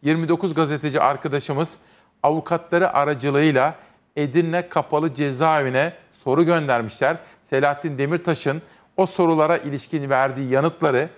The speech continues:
avukatları aracılığıyla kamuoyuna sunuldu. Artı Gerçek'te yapılmıştı galiba, değil mi arkadaşlar? Artı Gerçek'in böyle bir haber düşüncesi ortaya çıkmış ve dolayısıyla onu da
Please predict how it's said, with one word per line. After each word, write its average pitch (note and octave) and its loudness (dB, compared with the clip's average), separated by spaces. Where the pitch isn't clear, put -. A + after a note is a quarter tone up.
avukatları D#3+ 0
aracılığıyla D3 0
kamuoyuna D#3 0
sunuldu. E3 2
Artı C#3 0
Gerçek'te C#3+ -2
yapılmıştı A2 -2
galiba, G#2 2
değil G#3 2
mi G#3 4
arkadaşlar? D3 -2
Artı C3 2
Gerçek'in D3 0
böyle C#3 4
bir E3 2
haber C#3+ 2
düşüncesi C#3 -4
ortaya B2 0
çıkmış C#3+ -8
ve C3 -2
dolayısıyla C#3 2
onu C3+ -2
da F3 0